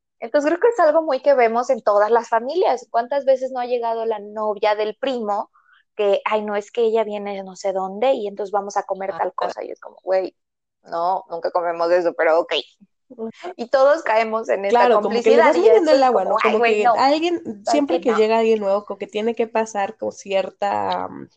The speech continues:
Speaker 2: como cierto límite de confianza para que uno se pueda soltar y todo. <laughs> Pero bueno, también, l-, otra cosa que a mí me pareció como muy
Speaker 1: <laughs>
Speaker 2: raro es que las familias se conocieron hasta la mera boda. Ese es, ese, ese es,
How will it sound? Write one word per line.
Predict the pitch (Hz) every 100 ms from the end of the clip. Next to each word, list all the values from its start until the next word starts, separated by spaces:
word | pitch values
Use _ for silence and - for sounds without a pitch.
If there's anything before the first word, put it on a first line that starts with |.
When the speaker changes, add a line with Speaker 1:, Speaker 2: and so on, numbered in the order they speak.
| _ _ _ _ _
Speaker 2:
como | - -
cierto | 214 202 226 220 196 185 - - - _ - - 190
límite | 196 202 208 214
de | 190
confianza | 185 170 180 175 170 202
para | 202 185
que | 185 185
uno | 196 226
se | 233
pueda | - 190
soltar | 180 175 170 175 175
y | 175
todo. | 180 - 226
<laughs> | 262 _ _ _ _ _ _ _ - - - - - -
Pero | 190 190 190 185
bueno, | 190 233 214 240
también, | 196 214 240 -
l-, | 226 220
otra | 240 320 339
cosa | 320 302
que | 226
a |
mí | 214
me | 226 247
pareció | 233 196 196
como | - 233 202
muy | 196
Speaker 1:
<laughs> |
Speaker 2:
raro | 202 214 226
es |
que | 226
las | 220 233
familias | 220 190 226
se | 247
conocieron | 175 170 180 214
hasta | 208 -
la | 170 160
mera | 180 190
boda. | 180 233 254 - _ _ _ _ _ _ _ _ _
Ese | 180 170 214
es, | 220
ese, | 185 - 180
ese | 175 190
es, | 190